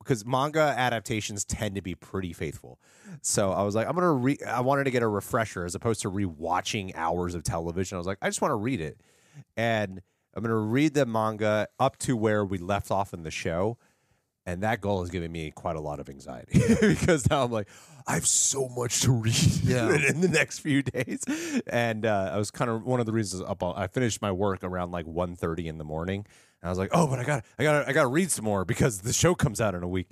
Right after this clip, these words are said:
Speaker 2: Yeah.
Speaker 1: Um, so, but yeah, no, I've, I've been loving, uh, I, I feel like it helps spark the imagination. A li-, uh, funny enough, actually, you know, like, it, it's funny with comics and graphic novels that there's often the association that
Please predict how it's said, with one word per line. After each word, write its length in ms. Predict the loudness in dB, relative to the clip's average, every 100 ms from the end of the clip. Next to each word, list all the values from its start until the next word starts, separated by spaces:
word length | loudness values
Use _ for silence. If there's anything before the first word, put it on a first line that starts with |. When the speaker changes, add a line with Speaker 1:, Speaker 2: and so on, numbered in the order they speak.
| 0
Speaker 2:
Yeah. 260 | 2 2 2
Speaker 1:
Um, 480 | 2 2 2 -2 -8
so, 420 | -2 0 0 -2 0
but 100 | 4
yeah, 180 | 4
no, 140 | 4 2
I've, 180 | 0 0
I've 180 | 0
been 180 | 0 0
loving, 400 | 0 0 -2 -4
uh, 300 | -6 -6 -10 -8
I, 220 | -6 -4
I 20 | -2
feel 160 | 0
like 160 | 0 0
it 80 | -4
helps 200 | -2 -2
spark 380 | -2 -2 -2
the 140 | -6 -12
imagination. 880 | -8 -8 -8 -8 -8 -10 -12 -16 -16
A 60 |
li-, 180 | -20 -20 -12 -10 -10
uh, 140 | -12 -6
funny 240 | -4 -2
enough, 240 | -6 -10 -14 _ 0
actually, 320 | 0 0 -2
you 60 | 0
know, 120 | 2
like, 220 | 4 2 -4 -16 -18 -6
it, 160 | -6 -2
it's 140 | -2
funny 260 | 2 2 2
with 240 | 0 0
comics 460 | -2 0 2 0 -6
and 80 | 0
graphic 360 | 2 0 -2
novels 520 | 0 0 0 -2 -8 -2
that 260 | 0 -2 -6 _ _ _ -2
there's 200 | 2 4
often 380 | 4 4 0 0
the 140 | 0
association 1000 | 2 2 2 0 0 0 -2 -2 -4 -6 -12 _ _ -4
that 300 | 0 0